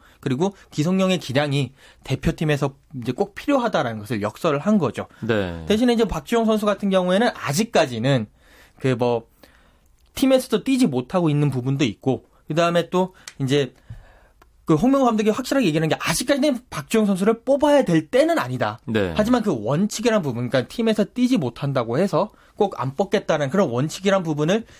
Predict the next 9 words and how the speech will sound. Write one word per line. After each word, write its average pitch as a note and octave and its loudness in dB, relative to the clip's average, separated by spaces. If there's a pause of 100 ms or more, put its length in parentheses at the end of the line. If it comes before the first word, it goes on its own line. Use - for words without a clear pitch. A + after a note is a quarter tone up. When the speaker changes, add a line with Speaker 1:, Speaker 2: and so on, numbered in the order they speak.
(120)
Speaker 1:
뭐, C3 0
그렇게 D3+ -2
지키려는 A3+ 2
그런 D#3 -2
게 E3 2
아니라, B2 0
그러니까 B2 -2
우리 A#3+ 0
팀에 A#3+ 0